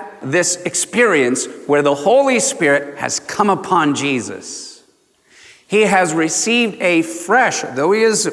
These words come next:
born of the Virgin, he is the Messiah, he is the promised one, but there was a moment and a time in even Jesus' life when the Spirit came upon him and anointed him for his ministry, which would now carry him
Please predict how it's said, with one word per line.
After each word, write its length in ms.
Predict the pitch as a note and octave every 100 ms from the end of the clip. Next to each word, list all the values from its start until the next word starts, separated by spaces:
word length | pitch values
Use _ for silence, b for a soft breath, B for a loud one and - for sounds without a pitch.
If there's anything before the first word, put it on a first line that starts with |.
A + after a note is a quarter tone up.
| A2
born 240 | B2+ F3 F#3+
of 80 |
the 60 | F3
Virgin, 500 | E3+ G#3 G#3+ G3+ G3+ B -
he 120 | A#2
is 140 | B2 C#3+
the 60 |
Messiah, 800 | F3+ F#3 - G3+ G#3+ G#3 G#3 G#3 B -
he 80 | A2+
is 120 | A2+
the 60 |
promised 540 | A#2 - E3+ G#3 G3+ F#3
one, 520 | F#3 A3 A#3 A#3+ A#3+ B B B
but 120 | - C#3+
there 140 | F3
was 160 | F#3 D#3
a 120 | C#3+
moment 480 | D3+ G3+ A#3 A#3+ -
and 140 | C#3
a 80 | C3+
time 580 | B2+ - G3 A3+ A3+ A#3 A3
in 300 | E3 D3 D3+ -
even 580 | A3+ C4+ C4 B3+ A#3+
Jesus' 640 | - F3+ A#3+ B3 A#3 A3+ - -
life 760 | G3 F3 F3 A3+ - - -
when 120 | B2+
the 80 | C3
Spirit 480 | C3 - - B3+ B3+
came 200 | B3 G#3+
upon 320 | F3+ F3+ D#3+
him 160 | D#3 C#3
and 160 | D3 C#3+
anointed 640 | B2+ B2 E3 C4+ C4+ F3+
him 200 | D3 C#3
for 440 | C3 - - - C3+
his 200 | D3 D3
ministry, 480 | G#3 F#3+ - C#3 C3
which 200 | C3+ C3+
would 120 | B2+
now 540 | D#3 F3+ F3+ - - -
carry 300 | E3+ D#3+ D#3+
him 260 | D#3 D#3